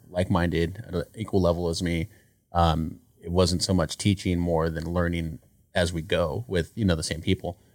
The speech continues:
uh, and, and also learning from, you know, the, the higher ups and the people that you really, really wanna learn from and get to know, or, you know, your, your production management teams and your,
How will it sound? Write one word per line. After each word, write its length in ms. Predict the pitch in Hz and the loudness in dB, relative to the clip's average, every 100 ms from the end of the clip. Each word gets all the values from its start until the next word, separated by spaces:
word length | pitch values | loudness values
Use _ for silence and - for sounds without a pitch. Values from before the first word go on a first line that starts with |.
| _ _ _ | _ _ _
uh, 160 | 95 82 82 | 0 2 2
and, 400 | 104 95 90 - | 2 2 0 -2
and 440 | 101 95 90 90 - | 0 2 2 -2 -2
also 280 | 101 95 95 | 2 2 4
learning 340 | 92 90 92 | 4 2 -2
from, 560 | - 90 85 85 80 - _ - | 0 2 2 -2 -4 -8 _ -2
you 100 | 95 | 2
know, 80 | 85 | 2
the, 140 | 78 - | 0 -6
the 120 | 98 | -2
higher 300 | 92 82 80 | 2 2 4
ups 180 | 95 - | 2 2
and 80 | 82 | -2
the 40 | |
people 140 | 87 87 | -2 -2
that 80 | 85 | -4
you 140 | 87 | -4
really, 400 | 87 101 92 92 78 - 101 | 2 2 2 -2 -8 -10 4
really 220 | 127 127 | 6 8
wanna 260 | 92 90 | 6 4
learn 180 | 87 87 | 0 -2
from 200 | 82 92 | 0 0
and 80 | 87 | 0
get 120 | - | -6
to 100 | - | -4
know, 220 | 87 87 87 | -2 -2 -4
or, 200 | 87 82 | -6 -6
you 100 | 85 | -6
know, 120 | 73 | -6
your, 280 | 73 76 78 | -6 -6 -6
your 180 | 73 - | -14 -8
production 320 | 87 82 95 | -4 0 2
management 400 | 87 85 85 82 | 2 2 -2 -8
teams 400 | - 87 87 - | -6 -4 -4 -6
and 120 | - | -14
your, 240 | 80 80 | -20 -20